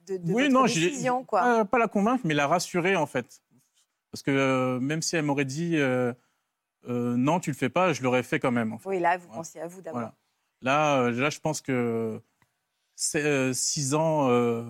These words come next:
Speaker 2: en situation de handicap sans pouvoir faire, euh, beaucoup de choses et en étant handi-, avec un handicap, euh,
Speaker 1: Ouais.
Speaker 2: lourd et qui vous empêche de vivre, en fait. Parce qu'il y a les douleurs, il y a plein de choses comme ça qu'il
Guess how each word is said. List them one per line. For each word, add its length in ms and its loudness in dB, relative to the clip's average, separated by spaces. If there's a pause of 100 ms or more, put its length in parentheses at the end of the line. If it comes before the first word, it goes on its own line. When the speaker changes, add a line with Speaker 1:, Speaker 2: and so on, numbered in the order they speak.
(160)
Speaker 2:
en 60 -6
situation 420 -6
de 60 0
handicap 300 -4
sans 220 -6
pouvoir 520 -4
faire, 240 -6
euh, 140 -10 (560)
beaucoup 320 -8
de 40 -8
choses 440 2
et 80 2
en 120 2
étant 400 -2
handi-, 260 -6 (500)
avec 200 -6
un 100 0
handicap, 440 -2
euh, 220 -6 (220)
Speaker 1:
Ouais. 240 -20 (360)
Speaker 2:
lourd 380 2
et 360 2
qui 340 -6
vous 160 -8
empêche 280 0
de 80 -2
vivre, 320 0
en 80 -2
fait. 260 -4 (220)
Parce 100 -16
qu'il 100 -6
y 40 -2
a 20 -10
les 80 -2
douleurs, 480 2
il 40 2
y 20 0
a 60 -2
plein 140 -4
de 60 -4
choses 200 -8
comme 140 -4
ça 180 -10
qu'il 140 -20